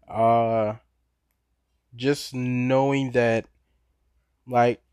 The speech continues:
again, I'm not a bitter person, and I don't hold it against him. Whatever reason he had for not being there, I don't hold it against him. But at the same time, I do feel as though,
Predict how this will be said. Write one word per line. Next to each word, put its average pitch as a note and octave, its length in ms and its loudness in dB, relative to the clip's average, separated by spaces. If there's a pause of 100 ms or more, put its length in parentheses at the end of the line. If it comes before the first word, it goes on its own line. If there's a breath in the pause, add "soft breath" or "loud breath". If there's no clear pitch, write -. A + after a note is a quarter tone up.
(180)
again, C#3 200 0
I'm D3 160 2
not D#3 260 2 (140)
a C3 80 -4
bitter B2 420 -4
person, - 540 -16 (520)
and A#2 140 -4
I A#2+ 80 4
don't B2+ 200 2
hold B2+ 300 -4
it A#2 100 -6
against A2+ 400 -8
him. B2+ 180 -14 (200)
Whatever A#2 320 0
reason A#2+ 320 -4
he A#2+ 200 -2
had A#2+ 380 0 (440 soft breath)
for - 80 -16
not A2+ 240 -2
being A#2 220 -6
there, B2 260 -2 (420)
I A2 140 -4
don't A2+ 200 0
hold A2+ 180 -2
it A2+ 60 0
against A2 360 -8
him. A2+ 240 -12 (360)
But A2 160 0
at G#2+ 140 -2
the D3 60 -18
same A#2 320 -6
time, A2+ 460 -8 (520 soft breath)
I A#2 120 -2
do A#2+ 300 -6
feel A2+ 400 -4
as A2+ 140 -8
though, A2 540 -6